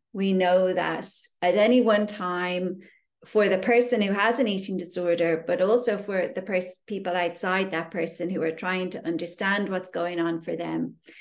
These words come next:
it's very difficult to pinpoint exactly what we're talking about, because an eating disorder really affects every aspect of how a person functions. So it affects their thinking.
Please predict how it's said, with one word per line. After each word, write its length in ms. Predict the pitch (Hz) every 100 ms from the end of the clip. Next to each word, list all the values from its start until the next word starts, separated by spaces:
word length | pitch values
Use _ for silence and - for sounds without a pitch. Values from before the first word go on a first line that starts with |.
| - _
it's 240 | - 202
very 380 | - 208 226 247
difficult 500 | 220 190 - 196 185
to 80 | 196
pinpoint 800 | 190 185 185 - 170 165 160 - - _ _
exactly 720 | 196 190 - 175 170 - 180
what 240 | 175 165 -
we're 80 | 170
talking 540 | - 170 165 160 165
about, 400 | 160 151 - - - - _ _ _ _
because 360 | 196 190 190 190
an 100 | 196
eating 380 | 226 226 214
disorder 800 | 190 190 185 180 180 160 156 - _ _
really 440 | - 220 262 254 214
affects 440 | 202 196 185 - -
every 560 | 196 208 208 202 160
aspect 840 | - 185 190 - - 156 - - - _ _
of 180 | 180 190
how 300 | - 170 175
a 40 | 165
person 480 | 190 165 - 170
functions. 800 | 165 143 156 - - - - - - _ _ _ _ _ _
So 240 | - 185
it 120 | 180
affects 480 | 175 - 147 - -
their 200 | 156 147
thinking. 880 | - 190 180 190 262 254 262 269